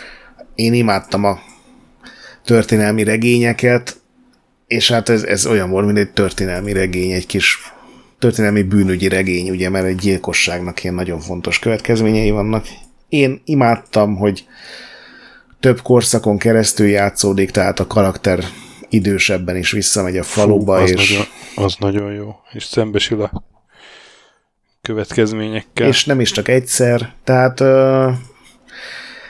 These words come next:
Speaker 1: szerintem nagyon jól nézett ki ez a középkori kódex másolós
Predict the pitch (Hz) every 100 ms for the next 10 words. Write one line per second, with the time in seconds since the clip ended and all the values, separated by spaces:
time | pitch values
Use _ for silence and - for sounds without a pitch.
0 | - _ _ - - 165 139 139 143 131
1 | 120 113 110 107 104 98 - 127 123 113
2 | 107 104 107 95 82 76 - - - -
3 | - _ _ - - - - 131 117 107
4 | - 107 - 120 113 104 - 110 107 -
5 | 107 110 104 - -